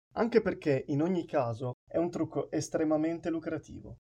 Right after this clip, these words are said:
e questi tipi di trucchi si diffondono sempre molto in fretta. Ovviamente l'esperienza non è l'unico motivo per cui le persone tendono a non essere troppo critiche verso le versioni iniziali di progetti ambiziosi. Lo fanno anche per sembrare più intelligenti.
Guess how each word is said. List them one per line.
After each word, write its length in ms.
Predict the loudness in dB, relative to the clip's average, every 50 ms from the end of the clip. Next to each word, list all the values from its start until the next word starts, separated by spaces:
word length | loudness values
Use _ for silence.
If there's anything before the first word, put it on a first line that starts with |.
| _ _ _ _
e 140 | -6 -4 -2
questi 260 | -2 -2 -2 -2 -4
tipi 260 | -4 -4 -6 -6 -6
di 120 | -6 -6 -4
trucchi 520 | -2 -2 -2 -2 -4 -6 -8 -8 -8 -8 -12
si 160 | -10 -6 -6
diffondono 500 | -6 -6 -6 -4 -4 -4 -2 -4 -4 -6
sempre 440 | -6 -4 -4 -4 -4 -2 -4 -4 -4
molto 260 | -4 -4 -6 -6 -6
in 80 | -8 -8
fretta. 440 | -10 -16 -20 -20 _ _ -20 -20 -20 _ _ _ _ _ _ _ _ _ _ _ _ _ _ _ -4
Ovviamente 520 | 0 2 4 6 6 6 6 2 -2 -2 -2
l'esperienza 640 | -2 -6 -4 -4 -2 0 0 0 0 0 0 0
non 240 | 0 0 0 2 4
è 100 | 4 4
l'unico 320 | 4 2 0 -2 -2 -4
motivo 440 | -4 -4 -4 -4 -4 -4 -4 -4 -4
per 160 | -4 -6 -4
cui 120 | -4 -4 -2
le 120 | -2 -4
persone 480 | -4 -6 -8 -6 -6 -4 -4 -4 -4 -2
tendono 320 | -2 -2 -2 -2 -4 -4
a 20 |
non 100 | -4 -4
essere 240 | -6 -6 -8 -8 -10
troppo 320 | -10 -10 -12 -12 -12 -12 -14
critiche 600 | -10 -10 -8 -8 -8 -10 -10 -6 -6 -6 -6 -2
verso 320 | 2 2 2 2 2 0
le 120 | -4 -4 -2
versioni 340 | -4 -4 -6 -4 -4 -4 -4
iniziali 520 | -4 -6 -8 -4 -2 -2 -2 -2 -2 -4
di 120 | -6 -8
progetti 420 | -10 -12 -10 -8 -8 -8 -10 -10 -10
ambiziosi. 640 | -10 -10 -10 -12 -14 -12 -10 -10 -10 -10 -10 -14 -16 -18 _ _ _ _ _ _ _ _ _ _ _ _
Lo 80 | -4 4
fanno 260 | 6 6 6 8 6
anche 240 | 4 4 2 0 -2
per 120 | -2 -2
sembrare 380 | -2 -4 0 2 4 4 4 4
più 120 | 2 -2
intelligenti. 680 | -4 -4 -6 -8 -4 0 0 2 2 0 -2 -6 -10 -14